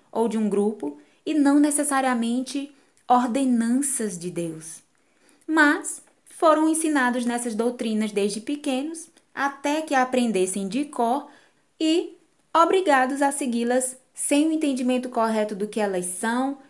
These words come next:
e do que a palavra é e diz e direciona a respeito delas. E assim, sem entendimento, muitos se prendem a tradições humanas de tal forma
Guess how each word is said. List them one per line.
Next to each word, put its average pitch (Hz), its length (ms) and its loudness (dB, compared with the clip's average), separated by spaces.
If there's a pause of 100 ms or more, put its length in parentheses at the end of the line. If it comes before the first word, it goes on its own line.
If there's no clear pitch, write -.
(120)
e 220 80 -8
do 220 120 -4
que 220 120 -6
a 214 60 0
palavra 202 640 0
é 220 380 2 (320)
e 208 100 -6
diz 202 640 -6 (120)
e 220 100 -2
direciona 240 1000 -2 (160)
a 240 80 -4
respeito 247 460 0
delas. 214 540 0 (400)
E 220 100 2
assim, 269 680 2 (380)
sem 311 360 4
entendimento, 240 840 0 (400)
muitos 320 760 4 (100)
se - 220 4
prendem 320 640 4
a 277 100 4
tradições 285 840 0
humanas 214 540 2
de 208 100 -4
tal 311 360 -2
forma 220 800 -2